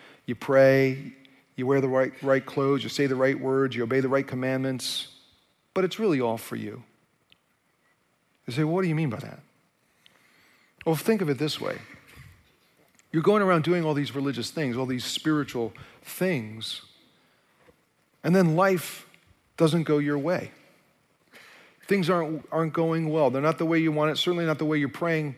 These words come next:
for things to be. God is not giving what you desire, giving you what you desire. And what do you say? "God, I don't get it.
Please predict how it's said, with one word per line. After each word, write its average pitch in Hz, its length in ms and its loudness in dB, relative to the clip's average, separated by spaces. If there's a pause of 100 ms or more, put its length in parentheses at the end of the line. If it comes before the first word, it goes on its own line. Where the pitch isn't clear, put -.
(400)
for 143 160 -4
things 139 300 0
to 135 100 -4
be. 139 160 2
God 151 260 4
is 151 140 2
not 160 220 2
giving 165 360 4
what 147 180 2
you 143 220 -4
desire, 143 880 2
giving 147 200 -2
you 135 120 -4
what 127 120 -2
you 127 60 -6
desire. 127 560 0 (540)
And 135 160 -6
what 135 60 -4
do 131 60 -2
you 127 80 -8
say? 113 420 -6 (1600)
"God, 139 260 6
I 143 100 6
don't 160 220 0
get 240 220 4
it. - 100 -2